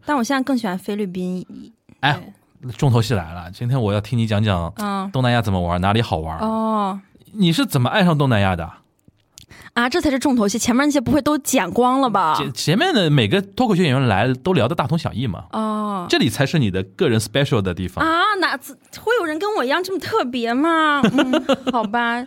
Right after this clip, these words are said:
Speaker 1: 那你可以少剪一点啊，我想想哈。
Speaker 2: 不剪，不剪，就先都留着啊。
Speaker 1: 哦，哦，
Speaker 2: 嗯，
Speaker 1: 好。
Speaker 2: 可以。
Speaker 1: 你从哪开始说啊？
Speaker 2: 就是说你第一次去东南亚是什么时候啊？
Speaker 1: 啊。二零一六年啊。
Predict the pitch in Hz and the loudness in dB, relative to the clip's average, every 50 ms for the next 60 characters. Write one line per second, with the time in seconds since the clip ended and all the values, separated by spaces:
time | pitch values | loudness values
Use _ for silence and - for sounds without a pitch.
0 | - 226 - - - _ - 302 277 254 262 294 285 - - - - 208 185 185 | -10 -14 -16 -16 -14 _ -4 -2 -2 0 0 -2 -2 -2 -4 -4 -4 -2 -2 -2
1 | 196 214 214 - 247 233 196 185 185 190 190 - 185 165 - - - 202 202 202 | -2 -4 -4 -4 -6 -4 -4 -4 -6 -6 -6 -8 -8 -8 -8 -8 -8 -8 -6 -6
2 | 190 202 190 269 - - - 90 170 117 101 87 90 - 127 - - 147 135 - | -6 -2 0 0 0 0 0 0 0 0 0 -2 0 0 0 0 0 -2 0 2
3 | 185 180 120 92 110 123 131 98 80 233 226 - - 220 214 214 208 175 - - | 2 2 4 2 2 2 2 2 2 0 -2 -2 -2 -2 -2 -2 -4 -4 -2 -2
4 | 190 180 170 165 92 82 80 - - - - - _ _ _ _ - 302 339 - | -2 -2 -2 -4 -6 -8 -10 -12 -16 -20 -20 -20 _ _ _ _ -4 -4 -4 -4
5 | - _ - - 254 254 294 349 226 180 202 240 247 226 - - - - 285 180 | -8 _ -4 -2 0 2 2 2 2 2 0 0 0 0 -2 -2 -2 0 0 0
6 | 170 151 - 277 254 185 139 147 117 156 151 135 123 107 98 - - 226 247 294 | 2 2 2 2 0 0 -2 -2 0 2 4 4 4 4 2 0 0 0 0 2
7 | 311 - 180 - - 131 156 156 147 127 117 117 110 110 101 92 90 85 80 214 | 2 0 0 0 0 0 2 2 2 4 4 4 4 2 2 2 0 -2 -2 -2
8 | 214 202 196 190 190 92 92 90 92 87 80 80 76 76 - _ _ _ _ _ | -2 -2 -2 -2 -2 -2 -2 -2 -4 -4 -6 -6 -10 -10 -14 _ _ _ _ _
9 | _ _ _ _ _ _ _ - 269 269 254 233 220 214 220 233 254 254 254 269 | _ _ _ _ _ _ _ -2 0 0 0 0 0 0 0 0 0 0 0 0
10 | 302 311 302 269 240 214 202 190 185 190 190 190 196 196 196 | 0 0 2 2 0 0 0 0 -2 -2 -2 -2 -4 -6 -8